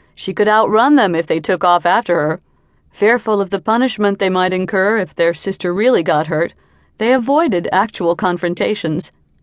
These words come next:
The summer she was twelve, things changed. The family had gathered at the McLarens as usual to celebrate the Fourth of July, and, of course, Mindy's birthday.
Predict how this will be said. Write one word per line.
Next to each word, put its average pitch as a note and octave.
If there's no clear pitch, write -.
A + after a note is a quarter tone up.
The B3+
summer E4
she D#4+
was C4+
twelve, E3+
things D4
changed. D#3+
The F3+
family G#3+
had G3
gathered G3+
at F#3
the G3+
McLarens F#3+
as F3
usual F#3
to F3
celebrate F3+
the F3
Fourth F3+
of E3
July, E3+
and, G#3+
of E3+
course, F3+
Mindy's G3
birthday. E3